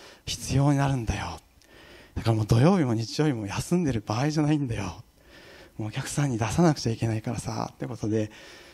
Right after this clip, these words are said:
お前はいいよな、みたいなですね、話を、まあ、されたんですけども、まあ、自分もね、この世界に入んなくてよかったなと、まあ、思うわけなんですが、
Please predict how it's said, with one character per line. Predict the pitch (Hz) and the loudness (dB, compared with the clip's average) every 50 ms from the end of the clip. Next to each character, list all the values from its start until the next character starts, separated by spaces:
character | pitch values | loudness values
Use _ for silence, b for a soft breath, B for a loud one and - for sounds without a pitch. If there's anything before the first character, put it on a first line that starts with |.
| B B | B B
お | 110 | 0
前 | 117 147 156 | 2 2 2
は | 127 127 | 2 2
い | 127 143 147 | 0 0 0
い | |
よ | 120 107 | -2 -2
な、 | 101 107 117 117 104 | -2 -2 -2 -4 -4
み | 107 113 | 6 10
た | - - | 10 10
い | - - 143 | 10 8 4
な | 139 - | -2 -4
で | 139 123 | -4 -6
す | - - | -8 -8
ね、 | 110 123 120 - B B B B B B B | -6 -6 -6 -6 B B B B B B B
話 | - 127 123 135 135 - - 135 123 | 0 2 2 2 2 2 2 2 4
を、 | 117 110 107 101 101 95 | 4 2 0 -2 -2 -2
ま | - 110 | -2 -2
あ、 | |
さ | 98 - | 0 -2
れ | 117 120 | -2 -2
た | 120 - 127 | -2 -2 -2
ん | 120 113 | -2 -2
で | 104 | -4
す | 95 - | -6 -4
け | 110 | -4
ど | 98 101 113 | -4 -4 -2
も、 | 113 117 113 101 101 - B B B B B B B B B B B B B B B B - - | -2 -2 -2 -4 -6 -10 B B B B B B B B B B B B B B B B -8 -4
ま | - | -2
あ、 | 113 | -2
自 | 107 120 | 0 2
分 | 151 160 | 0 2
も | 156 147 | 0 0
ね、 | 131 127 | -2 -2
こ | - - 131 | -4 -2 0
の | 151 | 0
世 | 151 - | 2 2
界 | 175 151 120 | 2 2 0
に | 104 | 0
入 | - 117 | 0 -4
ん | |
な | 98 107 | -4 -4
く | - | -4
て | - | -4
よ | 110 - | -4 -4
か | 117 | -4
っ | - | -6
た | - 104 | -6 -8
な | 101 - | -8 -6
と、 | - 120 | -6 -4
ま | 113 113 | -2 -2
あ、 | 113 | -2
思 | 113 101 113 120 | -2 -2 -4 -4
う | 107 | -4
わ | 110 107 | -4 -6
け | - - | -6 -6
な | 104 98 | -6 -6
ん | 95 92 | -6 -8
で | 95 | -8
す | - - 113 | -4 -2 0
が、 | 107 104 107 104 | 2 2 0 0